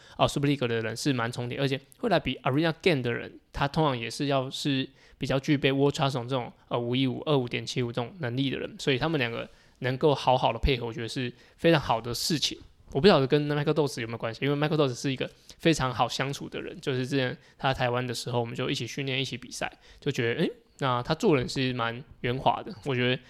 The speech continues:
这个也许对于在他组织这个，呃，联盟，然后跟 World Triathlon 那种这么好的配合，应该也是，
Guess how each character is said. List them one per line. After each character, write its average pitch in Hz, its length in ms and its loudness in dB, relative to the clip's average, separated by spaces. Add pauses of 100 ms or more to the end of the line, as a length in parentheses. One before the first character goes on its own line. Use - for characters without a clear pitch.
(120)
这 208 140 6
个 190 60 0
也 147 120 10
许 131 180 2
对 135 220 6
于 117 220 0 (340)
在 143 140 2 (160)
他 - 120 2
组 135 140 0
织 135 220 -2
这 147 120 4
个， 123 240 2 (360)
呃， 117 240 0
联 123 180 4
盟， 139 320 -2 (140)
然 127 120 0
后 123 60 0
跟 123 320 -2
World 143 200 2
Triathlon 127 360 0 (120)
那 131 60 0
种 131 240 -4
这 190 120 0
么 170 100 6
好 127 100 -2
的 120 80 -8
配 139 200 4
合， 120 260 -6
应 151 100 -8
该 139 140 2
也 117 80 0
是， 127 240 -4